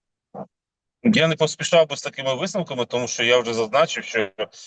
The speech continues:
є ознаки певної стабілізації фронту на тих локаціях, які на сьогодні є найбільш активними.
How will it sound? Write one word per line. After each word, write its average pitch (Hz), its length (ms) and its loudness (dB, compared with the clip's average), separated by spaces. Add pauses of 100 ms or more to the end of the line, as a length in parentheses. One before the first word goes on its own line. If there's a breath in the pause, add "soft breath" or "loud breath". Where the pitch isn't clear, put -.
(380 loud breath)
є 120 260 0
ознаки 113 880 4
певної 120 340 2
стабілізації 117 1160 0
фронту 127 420 0 (340 soft breath)
на 113 100 2
тих 127 200 -4
локаціях, 120 540 2
які 104 200 -8
на 117 100 -2
сьогодні 107 380 -6
є 104 200 -4
найбільш 95 360 -4
активними. 87 500 -6